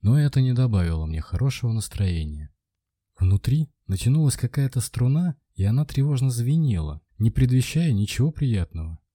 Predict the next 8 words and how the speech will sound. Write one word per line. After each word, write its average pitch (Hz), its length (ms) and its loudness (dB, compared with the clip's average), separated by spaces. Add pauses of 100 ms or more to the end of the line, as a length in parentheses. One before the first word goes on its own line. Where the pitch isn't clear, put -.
(500)
«Привет, 147 320 2
Борт, 151 360 2 (140)
ты 101 100 -2
собрал 156 400 0
мне 143 140 2
в 113 40 0
дорогу 120 340 2
припасы?» - 580 -4